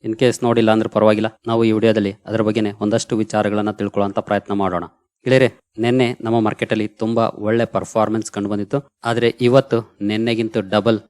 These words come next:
ಅಂಡರ್ ಪರ್ಫಾರ್ಮೆನ್ಸ್ ಕಂಡು ಬಂದಿದೆ. So, ನಾನ್ ಮೊದಲಿಗೆ ಒಂದು ವಿಚಾರವನ್ನ ಕ್ಲಿಯರ್ ಮಾಡ್ಲಿಕ್ಕೆ ಬಯಸ್ತೀನಿ, ಯಾಕಂದ್ರೆ ತುಂಬಾ ಜನ ಕಾಯ್ತಾ ಇದ್ದೀರಿ,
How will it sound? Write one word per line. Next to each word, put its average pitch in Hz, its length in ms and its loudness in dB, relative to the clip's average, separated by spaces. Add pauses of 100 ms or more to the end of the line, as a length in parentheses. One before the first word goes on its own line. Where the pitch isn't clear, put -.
ಅಂಡರ್ 123 240 0
ಪರ್ಫಾರ್ಮೆನ್ಸ್ 107 560 0
ಕಂಡು 98 160 -4
ಬಂದಿದೆ. 95 280 -6 (160)
So, 127 80 -2
ನಾನ್ 117 180 -2
ಮೊದಲಿಗೆ 143 420 2
ಒಂದು 123 340 0
ವಿಚಾರವನ್ನ 117 580 0
ಕ್ಲಿಯರ್ 113 340 -4
ಮಾಡ್ಲಿಕ್ಕೆ 107 640 -4 (140)
ಬಯಸ್ತೀನಿ, 113 500 -2
ಯಾಕಂದ್ರೆ 107 400 -2 (180)
ತುಂಬಾ 113 260 2
ಜನ 117 160 0 (320)
ಕಾಯ್ತಾ 110 300 0
ಇದ್ದೀರಿ, 110 300 0